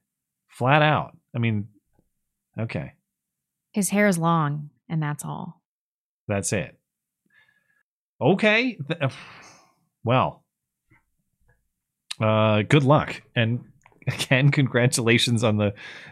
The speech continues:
Speaker 1: moves in your personal life recently as well. I know, uh, I know you've made some big ones, so I hope everything's going well.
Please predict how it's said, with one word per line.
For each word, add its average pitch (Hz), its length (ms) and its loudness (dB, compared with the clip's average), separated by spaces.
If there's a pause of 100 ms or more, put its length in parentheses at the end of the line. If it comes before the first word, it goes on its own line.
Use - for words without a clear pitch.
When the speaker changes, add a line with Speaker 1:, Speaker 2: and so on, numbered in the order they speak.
Speaker 1:
moves 120 380 4
in 110 240 2
your 107 160 0
personal 117 420 0
life 98 240 0
recently 104 400 -2
as 95 120 -2
well. 87 220 -4
I 101 60 -2
know, 82 300 -2
uh, 80 300 -4 (640)
I - 60 -8
know 87 80 -2
you've 87 180 -4
made 90 160 -4
some 85 120 -6
big 85 180 -4
ones, 107 220 -4
so 82 200 -2
I 87 60 -6
hope 98 220 -4
everything's 90 340 -4
going 85 240 -4
well. 90 260 -4